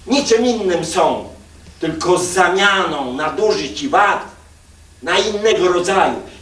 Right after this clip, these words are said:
innego kształtu nadużycia i wady.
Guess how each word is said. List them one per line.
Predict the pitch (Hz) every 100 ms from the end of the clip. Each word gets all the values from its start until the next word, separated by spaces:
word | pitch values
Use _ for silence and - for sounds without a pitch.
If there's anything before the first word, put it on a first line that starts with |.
| -
innego | 208 202 208 180 -
kształtu | - - - 233 220 - - - - - - - - - - -
nadużycia | 147 165 175 170 185 - - - - - - - - - - - -
i | 262
wady. | 208 -